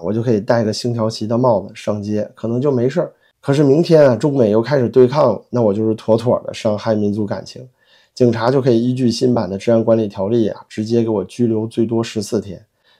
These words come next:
您明白了吧？这个伤害民族感情啊，可不包括小粉红、小战狼。比如说，最近央视在毛泽东纪念视频后面插播了制作腊肉的视频，要是普通人发这种东西，那就妥妥的犯法了，肯定别有用心啊。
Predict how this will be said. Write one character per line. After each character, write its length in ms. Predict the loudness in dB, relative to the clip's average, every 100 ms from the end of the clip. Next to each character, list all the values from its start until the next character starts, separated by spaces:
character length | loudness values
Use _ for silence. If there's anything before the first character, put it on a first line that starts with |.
| -10
您 160 | -6 -6
明 200 | -6 -4
白 140 | -4
了 120 | -4
吧？ 140 | -8 -10
这 100 | -8
个 80 | -8
伤 240 | -2 -2
害 140 | 0 -4
民 160 | -4
族 140 | -2 -2
感 220 | -2 -6
情 200 | -12 -12
啊， 160 | -12 -12
可 100 | -16
不 120 | -14 0
包 200 | 2 2
括 220 | 2 0
小 180 | 0 -2
粉 180 | -4 -6
红、 180 | -8
小 180 | -8 -10
战 200 | -6 -4
狼。 180 | -6 -12 _ _ _ _ -6
比 80 |
如 80 | -2
说， 140 | 2 2
最 140 | 2
近 180 | 2 2
央 160 | 2 2
视 180 | -2
在 80 | -2
毛 200 | 0 2
泽 60 | 2
东 180 | 0 0
纪 100 | -2
念 160 | -2
视 140 | -2 -6
频 200 | -6 -8
后 200 | -2 -2
面 160 | -4
插 240 | -10 -6 -4
播 200 | 0 2
了 180 | 0 -4
制 180 | -8 -6
作 160 | 0 0
腊 160 | 2
肉 220 | 2 2
的 60 | 0
视 160 | -6 -14
频， 200 | -14 -20 _ _ _ 4
要 100 | 4
是 60 |
普 180 | 4 -2
通 180 | 2 6
人 140 | 6
发 160 | 4 0
这 80 | 2
种 160 | 0
东 160 | -2 -4
西， 220 | -6 -12 -8
那 120 | -2
就 120 | -2
妥 200 | 2 0
妥 180 | 2 2
的 80 | 2
犯 240 | 0 0
法 180 | -2 -10
了， 140 | -16 _ _ -6
肯 160 | 2
定 160 | 2 4
别 120 | 4
有 180 | 4 4
用 160 | 0
心 240 | 0 0
啊。 100 | 0